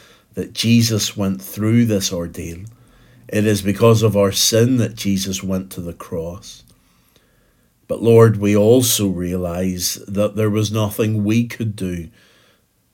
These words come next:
We could not die for our own sin. We could not bring forgiveness of our sins.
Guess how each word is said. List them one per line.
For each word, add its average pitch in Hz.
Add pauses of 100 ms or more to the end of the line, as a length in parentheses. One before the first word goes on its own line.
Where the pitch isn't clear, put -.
(320)
We 110
could 117
not 113 (100)
die 107
for 104
our 98
own 95
sin. 95 (840)
We 98
could 113
not 110
bring 104
forgiveness 110 (840)
of 107
our 104
sins. 104